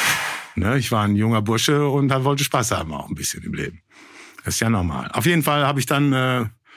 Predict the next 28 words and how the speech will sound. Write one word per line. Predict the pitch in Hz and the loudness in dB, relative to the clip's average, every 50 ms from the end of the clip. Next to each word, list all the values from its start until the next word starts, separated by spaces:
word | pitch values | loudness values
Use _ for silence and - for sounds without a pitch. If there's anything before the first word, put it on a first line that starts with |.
| - - - - - - - _ - | -20 -20 -20 -20 -20 -20 -8 _ -2
mich | 135 127 117 - | 0 0 0 2
anstiften | 147 170 175 - - 170 160 160 - - 165 | 2 2 0 2 0 0 0 0 0 0 2
lassen, | 151 151 147 139 - 151 147 143 139 139 127 113 - _ - - _ _ _ | 2 2 0 0 0 0 2 2 0 -2 -4 -6 -10 _ -20 -20 _ _ _
aus | - - - - - | -6 -4 -2 0 0
welchen | 160 160 147 170 139 | 2 2 2 2 2
Gründen | 127 135 143 139 131 | 2 2 2 4 2
auch | 117 104 - | 2 2 2
immer, | 110 127 131 127 127 127 113 - - - - - - - - - - - | 2 2 2 2 2 0 -2 -6 -10 -20 -18 -16 -14 -14 -14 -14 -6 -4
hab | 143 123 - | -4 -2 0
die | 143 143 135 131 | 2 2 4 4
Yachtwaffen | 139 135 160 175 - - 165 151 139 - 151 143 | 4 2 2 0 0 0 -2 0 0 2 2 2
da | 139 135 131 | 2 2 0
zu | 131 - 135 | 0 0 2
Hause | 123 131 135 120 | 2 2 2 2
mitgenommen | 120 127 120 120 - 127 123 117 117 120 110 110 - - _ _ _ - - - - - - - - | 2 0 0 0 0 2 2 4 4 2 2 0 -4 -12 _ _ _ -20 -20 -20 -20 -20 -20 -18 -6
und, | - - 120 120 120 117 120 117 117 113 - | -2 2 2 4 4 4 4 2 2 2 0
äh, | 127 113 | 0 0
das | 107 120 - - | 0 0 0 -2
ist | 127 - | -2 -2
dann | 135 123 110 | -2 0 0
alles | 120 120 107 - | 0 0 0 0
aufgeflogen | - 117 120 113 - - 110 - - 101 101 104 104 110 104 104 98 92 82 - - - _ _ _ - - - _ - - | 0 0 -2 -2 -2 -4 -2 0 0 0 2 2 2 2 0 0 -2 -4 -6 -10 -16 -20 _ _ _ -20 -20 -20 _ -10 -4
und | - 117 113 101 | -2 0 0 2
damit | 110 107 110 110 104 92 98 | 2 2 2 2 2 0 0
wurde | 107 104 | 0 0
dann | - 104 101 98 | 0 0 0 0
auch, | - - - 90 - - - 90 | 0 0 0 -2 -2 -2 -4 -4
äh, | 90 95 90 87 87 85 | -4 -4 -2 -2 -4 -4